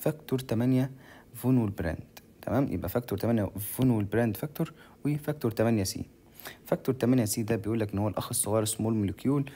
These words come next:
وده بيكون لارج موليكيول. الفاكتور تمانية سي بيطلع باي ليفر سيلز، هنا بيطلع باي اندوثيليال سيلز. طيب الفاكتور تمانية ده تبع مين؟ تبع الكواجوليشن كاسكيد، الانترنسيك باثواي.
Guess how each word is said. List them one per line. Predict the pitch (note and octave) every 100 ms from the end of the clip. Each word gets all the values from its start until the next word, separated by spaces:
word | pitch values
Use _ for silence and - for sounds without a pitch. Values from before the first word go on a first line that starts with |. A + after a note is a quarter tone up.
| - -
وده | B2
بيكون | B2+ G#2 - B2+ G2+
لارج | A2 A2 G#2
موليكيول. | G2+ G2+ E2 E2+ - - - - - - - - - - - - - - -
الفاكتور | F#2+ - B2 G#2+
تمانية | A#2+ B2+ A2
سي | - A2+
بيطلع | A#2+ B2 G2+ F#2+
باي | A#2+ A2
ليفر | G#2+ A2 F#2+
سيلز، | - D#3 D3+ - - -
هنا | D3
بيطلع | - B2+ A#2+ A2 - - B2
باي | C#3 C3
اندوثيليال | A2 G#2 - B2 A2+ A#2 A#2+ - -
سيلز. | - - E2+ - - - - - - - -
طيب | F#2+ F2+ - - - -
الفاكتور | G2 E3+ F#3 C3+
تمانية | B2+ C3+ C#3+
ده | A2+ A2 - -
تبع | C#3+ C#3 A2+
مين؟ | A2+ A2 G2+ - - - -
تبع | D#3+ D#3+ D#3 - - -
الكواجوليشن | F#2+ - B2 C3 G#2 C3 C#3+
كاسكيد، | C#3 - D#3 C3 -
الانترنسيك | F#2+ G#2+ G#2+ C3+ C#3+ C3+ - -
باثواي. | D3+ - C3+ A2